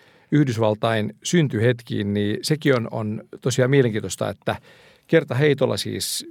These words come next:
Yhdysvallat kasvoi sille valtavalle ja tärke-, myöhemmin erittäin tärkeällekin Mississippijoelle asti. Florida ja Mississippin länsipuoli,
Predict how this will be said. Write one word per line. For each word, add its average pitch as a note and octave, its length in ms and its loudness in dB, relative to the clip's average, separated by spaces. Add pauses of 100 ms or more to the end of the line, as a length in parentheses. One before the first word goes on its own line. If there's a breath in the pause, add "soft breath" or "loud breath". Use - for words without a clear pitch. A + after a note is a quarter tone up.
Yhdysvallat G#2+ 460 -2
kasvoi A#2+ 340 -2
sille G#2+ 200 -8
valtavalle G#2 540 -2 (140)
ja A2+ 60 -6
tärke-, B2+ 420 -2
myöhemmin A2+ 480 4
erittäin A2+ 360 -6
tärkeällekin G#2+ 760 -6
Mississippijoelle G#2+ 840 -4 (440 soft breath)
asti. D3+ 480 -2 (480 soft breath)
Florida D#3+ 640 4 (220)
ja C#3+ 120 2
Mississippin A#2+ 880 0
länsipuoli, B2+ 800 -4